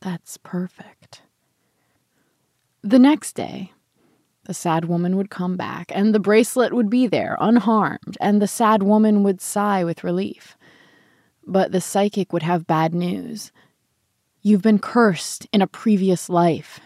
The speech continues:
she'd say. Thus, the abusive husband, the cancer, or the dying mother. Then the good news. "I can help you," she'd say. "I'm here to do God's work, and the work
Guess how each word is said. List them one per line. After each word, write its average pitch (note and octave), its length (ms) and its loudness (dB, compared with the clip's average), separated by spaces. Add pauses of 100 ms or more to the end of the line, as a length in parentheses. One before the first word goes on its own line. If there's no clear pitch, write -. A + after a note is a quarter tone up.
(120)
she'd - 240 -12
say. D#3+ 360 -10 (720)
Thus, E3+ 560 -2 (120)
the F#3 140 0
abusive E3 400 -4
husband, E3+ 680 -6 (180)
the - 60 -20
cancer, F#3+ 680 -12
or F3 80 -6
the E3 120 -4
dying D#3 360 -6
mother. D#3 440 -10 (880)
Then F#3+ 320 2
the A3 80 4
good B3 180 8
news. F#3+ 480 -2 (720)
"I G3 140 4
can G#3 140 0
help F3+ 340 -2
you," - 320 -10 (100)
she'd - 260 -16
say. F#3 340 -16 (260)
"I'm G#3 100 4
here A#3+ 300 4
to A#3+ 160 -6
do G3+ 160 0
God's E3+ 480 0
work, E3+ 420 -8 (180)
and G3 160 2
the G#3+ 80 2
work G#3 600 -4